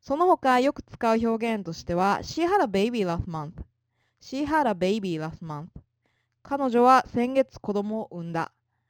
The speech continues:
などの時も子供を産むということに関してはhaveという動詞を使います。これらの表現をぜひ今日覚えて、えー、使いこなしていただければなと思います。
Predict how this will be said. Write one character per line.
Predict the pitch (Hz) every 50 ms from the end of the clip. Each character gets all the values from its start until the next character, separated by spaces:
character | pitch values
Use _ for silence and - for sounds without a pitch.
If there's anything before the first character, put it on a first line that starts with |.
| _ _ _
な | - 269 311
ど | 311 294
の | 262
時 | 240 262 233 240
も | 247 269 254
子 | - - 277
供 | 262 302 302 311 320 320 302
を | - - _
産 | - - - 214 233 247 240
む | 254 277 294 -
と | - _ - 180 175
い | 165 156
う | 156
こ | - 165
と | 165 180
に | 170 170 -
関 | 180 160 160 170
し | -
て | _ 254
は | 247 240
have | - - 226 208 190 170 170
と | _ 143 135
い | 139 139
う | 139
動 | 151 147 147 147
詞 | - - 202
を | 208 202
使 | - _ - _ - 226 185
い | -
ま | 104 147 160
す。 | 147 131 - - - _ _ _ _ _ _ _ _ _ _ _ _ _ _ _ _ _ _ _ _ _ _ _ _ _ _ _ _ _ _ _ _ -
こ | - 302
れ | 339 349
ら | 330 269
の | 233 214
表 | 226 214 202 196 190 185 196 190
現 | 196 196
を | 196
ぜ | 202 269 294
ひ | 277 226 - -
今 | 247 226 214 202
日 |
覚 | 185 208 202 196
え | -
て、 | - - 240 254 254 - - _
え | - 170 165
ー、 | 160 -
使 | - - - 190 185 185
い | 190 -
こ | - 196
な | 196 196 196 202
し | -
て | - 165
い | 160
た | - 170
だ | 170 165
け | - 175
れ | 175 170
ば | 185 190
な | 220 269 285
と | - -
思 | - - 165 160 156 156 156
い | 156
ま | 156 196 240
す。 | 240